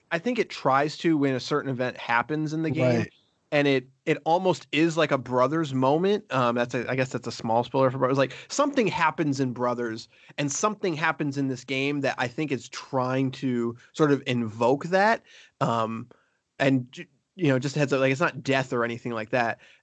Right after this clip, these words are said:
Speaker 1: Uh, but, like, they, they try to do something with the story to sort of change it up, but in the end, it doesn't really change it up because the ends,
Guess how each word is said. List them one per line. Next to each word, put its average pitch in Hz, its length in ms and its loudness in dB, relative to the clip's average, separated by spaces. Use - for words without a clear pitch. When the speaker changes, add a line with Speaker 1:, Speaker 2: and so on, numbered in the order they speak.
Speaker 1:
Uh, 123 300 2
but, 147 240 0
like, 156 200 0
they, 165 220 0
they 160 140 0
try 214 360 0
to 185 100 0
do 160 360 -4
something 160 500 -2
with 135 160 2
the 127 80 -8
story 131 540 2
to 127 160 -8
sort 127 240 2
of 117 240 2
change 156 480 2
it 131 100 4
up, 147 280 2
but 135 280 0
in 233 160 0
the 175 180 2
end, 160 380 2
it 139 120 -2
doesn't 170 300 0
really 147 240 0
change 151 420 -4
it 123 100 0
up 160 260 0
because 151 380 0
the 143 200 0
ends, 156 380 0